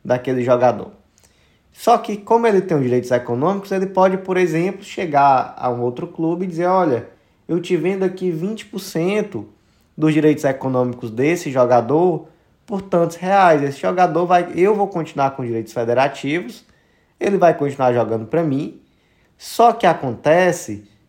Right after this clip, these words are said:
que ele tá jogando muito bem, tem clubes do exterior, inclusive, que tão olhando pra ele, nós já recebemos propostas.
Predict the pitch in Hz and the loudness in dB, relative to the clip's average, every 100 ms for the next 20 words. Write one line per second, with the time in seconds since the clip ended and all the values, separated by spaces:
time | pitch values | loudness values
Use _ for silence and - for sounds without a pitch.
0 | _ _ - 160 156 156 156 147 - 143 | _ _ -4 0 4 6 4 2 2 4
1 | 139 135 135 131 139 139 190 156 160 170 | 2 0 -2 -2 -4 -6 -2 0 2 0
2 | 165 156 156 _ _ - 147 147 143 123 | -2 -4 -8 _ _ -4 -4 -2 -4 -2
3 | 123 123 123 127 127 131 127 131 131 120 | -4 -6 -4 0 0 2 0 0 -2 -4
4 | 113 117 - - 120 117 113 110 104 147 | -4 -6 -8 -8 0 0 0 -4 -2 2
5 | 165 151 160 147 139 127 123 120 120 127 | 4 4 2 -2 -2 -2 -2 -6 -6 -6
6 | 110 110 107 - 147 143 147 143 147 143 | -6 -6 -10 -6 -6 -4 -2 2 2 0
7 | - 151 - | -6 -12 -12